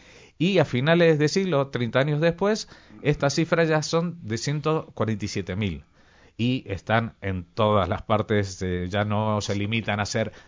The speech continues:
judíos en una sinagoga, sino que forman parte de la cultura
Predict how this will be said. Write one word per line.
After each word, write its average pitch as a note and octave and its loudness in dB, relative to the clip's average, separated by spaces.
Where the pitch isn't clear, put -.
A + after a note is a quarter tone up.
judíos A2 -2
en G#2 -2
una A2 -2
sinagoga, A2+ -2
sino G2+ -8
que F2 -10
forman G2+ -2
parte G#2 -2
de F#2 -2
la F#2 -2
cultura E3+ -2